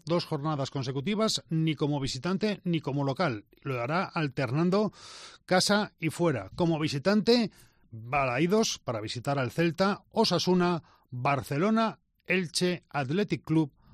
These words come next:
Valencia y Real Sociedad. Esos son los rivales que el Real Valladolid tiene que intentar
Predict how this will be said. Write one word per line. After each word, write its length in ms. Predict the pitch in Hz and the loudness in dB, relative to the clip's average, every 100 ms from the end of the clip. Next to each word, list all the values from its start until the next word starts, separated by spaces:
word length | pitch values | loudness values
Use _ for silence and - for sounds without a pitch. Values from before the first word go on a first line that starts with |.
| - | -14
Valencia 720 | 120 123 175 202 196 196 - - | -6 -2 0 0 2 0 0 -2
y 240 | 220 240 - | -2 -2 -6
Real 380 | 151 151 165 156 | -4 0 0 0
Sociedad. 480 | - 131 120 95 92 _ | -2 -4 -6 -8 -14 _
Esos 260 | 175 143 | -2 -2
son 100 | 127 | -2
los 100 | 131 | -4
rivales 380 | 139 208 233 208 | -2 0 0 -2
que 80 | 147 | -4
el 80 | 117 | -6
Real 200 | 143 139 | -6 -6
Valladolid 440 | 117 113 147 214 | -8 -8 -6 -6
tiene 360 | - 185 190 180 | -2 -2 0 -2
que 340 | - 190 - _ _ _ _ _ | -2 -4 -4 _ _ _ _ _
intentar 800 | 160 160 143 147 143 151 220 190 | -4 -4 -2 -4 -2 2 0 0